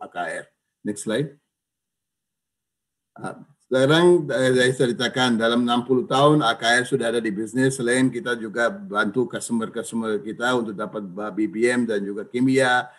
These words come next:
dan logistik, kita sudah tetap in-, invest di infrastruktur. Ini menjadi kunci untuk, apa, turunning cost logistik.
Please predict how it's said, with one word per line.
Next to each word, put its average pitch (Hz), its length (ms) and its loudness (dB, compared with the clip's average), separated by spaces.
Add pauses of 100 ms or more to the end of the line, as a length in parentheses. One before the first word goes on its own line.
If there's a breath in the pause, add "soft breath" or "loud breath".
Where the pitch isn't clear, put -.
(160 loud breath)
dan 104 100 -2
logistik, 147 640 2 (300 soft breath)
kita 170 180 6
sudah 156 240 6
tetap 180 400 0
in-, 143 320 2
invest 131 560 2
di 127 80 2
infrastruktur. 117 760 -4 (340)
Ini 147 320 6
menjadi 131 400 4
kunci 151 400 4
untuk, 127 400 4
apa, 117 320 -4
turunning 113 480 -4
cost 113 240 -4
logistik. 143 560 0